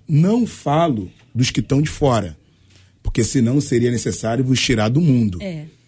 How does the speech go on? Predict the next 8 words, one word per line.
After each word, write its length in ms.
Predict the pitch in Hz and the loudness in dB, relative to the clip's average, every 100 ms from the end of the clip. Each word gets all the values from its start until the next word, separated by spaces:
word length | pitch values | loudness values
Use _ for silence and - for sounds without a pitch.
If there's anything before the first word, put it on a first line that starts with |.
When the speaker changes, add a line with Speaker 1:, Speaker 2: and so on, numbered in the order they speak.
| _ _ _ _ _ _ _ | _ _ _ _ _ _ _
Speaker 1:
Então, 120 | 107 | -2
olha 140 | 139 147 | 0 0
só, 280 | - 98 - | -2 -6 -6
falo 440 | - - 117 139 | -8 -2 2 4
dos 160 | 147 - | 2 0
que 100 | 107 | -4
estão 240 | - 170 | -2 2
dentro. 500 | 165 131 117 - - | 2 2 0 -6 -14